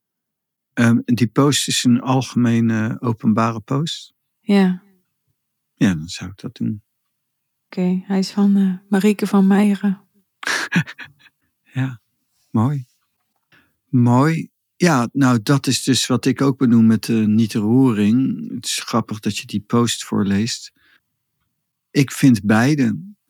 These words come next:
Speaker 1: Ik, ik ben het helemaal met haar eens. Eh, het wezenlijke Sinterklaasfeest is een, eh, verhaal, is een heel mooi iets. Een lichtfeest, inderdaad, is een heilige. En dat is net zo met Kerstmis. En Kerstmis en, en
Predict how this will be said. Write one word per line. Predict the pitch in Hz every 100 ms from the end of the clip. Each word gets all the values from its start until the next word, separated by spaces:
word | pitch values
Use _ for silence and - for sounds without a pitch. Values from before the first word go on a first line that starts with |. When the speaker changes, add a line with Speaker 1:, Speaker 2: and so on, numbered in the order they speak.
| -
Speaker 1:
Ik, | 113
ik | - 120
ben | -
het | 123
helemaal | 117 131 127
met | 120 120
haar | 120 110
eens. | 113 127 135 - - -
Eh, | 113 104 101
het | - 104 -
wezenlijke | 120 123 - 110 -
Sinterklaasfeest | - 123 107 104 - 120 113 - 120 110 104 - - - - -
is | - 101
een, | 113 113 90 80
eh, | -
verhaal, | 110 113 104 113 127 117 117
is | 120
een | 120 107
heel | 120 135 123
mooi | 120 117 110
iets. | 127 143 - - - 240
Een | 107 104
lichtfeest, | 107 135 - - 135 110 -
inderdaad, | 117 107
is | 90
een | 117
heilige. | 107 104 120 139 117 - - _ _ - - - -
En | 117
dat | 120
is | 107
net | 131
zo | 117 123
met | 113 -
Kerstmis. | - 147 143 - 120 117 - - _ - _
En | 117 -
Kerstmis | 143 123 - 117 -
en, | 117 113 -
en | 110